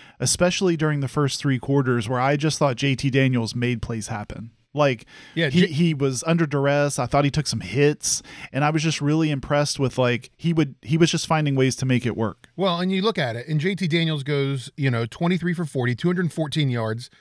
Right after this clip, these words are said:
Speaker 2: two touchdowns to B F W, um, you know, a long of thirty-two,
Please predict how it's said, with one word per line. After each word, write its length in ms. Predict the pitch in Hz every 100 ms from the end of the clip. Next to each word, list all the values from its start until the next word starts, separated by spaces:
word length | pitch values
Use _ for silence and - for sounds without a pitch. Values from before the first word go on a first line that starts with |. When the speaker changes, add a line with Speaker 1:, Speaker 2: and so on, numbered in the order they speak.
| _ _ _
Speaker 2:
two 200 | - 240
touchdowns 460 | 233 196 185 170 143
to 60 |
B 160 | 135 139
F 120 | 113
W, 480 | 123 107 107 104 107 _ _ _ _ 135
um, 720 | 127 120 117 113 107 107 110
you 120 | 147
know, 120 | 139 127
a 40 |
long 320 | 135 156 175
of 80 | 160
thirty-two, 800 | - 156 147 - 139 123 120 120